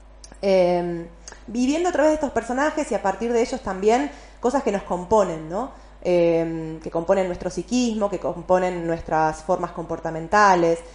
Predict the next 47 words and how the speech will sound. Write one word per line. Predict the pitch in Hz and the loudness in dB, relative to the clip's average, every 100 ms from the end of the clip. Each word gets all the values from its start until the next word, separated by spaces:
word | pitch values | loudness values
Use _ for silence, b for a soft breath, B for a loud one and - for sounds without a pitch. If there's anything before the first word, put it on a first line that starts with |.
| B B | B B
y | |
también | 233 254 302 | -2 -2 -2
que | 320 | -4
componen | 294 220 233 262 247 | -4 -2 -2 0 -2
nuestra | 202 196 175 | -2 -2 -4
historia, | 165 - 202 175 165 | -2 4 4 6 2
la | 156 | -2
historia | - 190 196 | -4 0 2
de | 180 | 2
la | 175 | 2
cual | 185 185 | 2 2
venimos, | 185 226 247 220 226 269 - B B B | 2 0 0 0 -2 -4 -16 B B B
eh, | 170 170 165 | 2 4 2
que | 190 | 0
es | |
tan | 220 | -2
importante | 226 214 190 196 208 214 190 | 0 0 0 0 0 2 4
ver | 196 202 240 196 - 190 | 6 4 2 -4 -14 -4
porque | 190 175 180 | 0 0 0
ahí | 180 | 0
vemos | 202 226 - | 2 0 -2
el | 165 | 0
origen, | 165 208 - 147 143 - | 0 -2 -8 -14 -14 -8
el | 156 | -6
origen, | 165 175 190 170 156 - B B - | -6 -4 -4 -4 -8 -14 B B -4
eh, | 160 156 156 143 | 0 0 0 -4
de | 160 170 | -4 -2
tantas | 180 185 | -2 -4
cosas | - 180 190 | -4 -6 -6
que, | - 165 160 147 | -8 -4 -2 -4
que | - 165 | -2 2
hoy | 185 202 | 2 0
nos | 190 170 | -6 -8
atraviesan | 156 165 170 202 175 | -4 -4 -2 -4 -8
y | |
nos | 156 156 | -10 -10
interpelan. | 151 139 - 98 - - - | -10 -10 -8 -8 -10 -16 -8
Y | 262 | -4
hoy | 285 | -2
le | 294 | -2
toca | 285 240 | 0 2
a | |
Lilith. | 254 254 180 - - - - - B B B | 2 0 -2 -6 -18 -20 -20 -20 B B B
Entonces | 180 202 202 240 | -8 -6 -6 -6
voy | 220 214 | -4 -4
a | |
contarles | 208 190 202 214 214 208 | -6 -6 -6 -2 -4 -4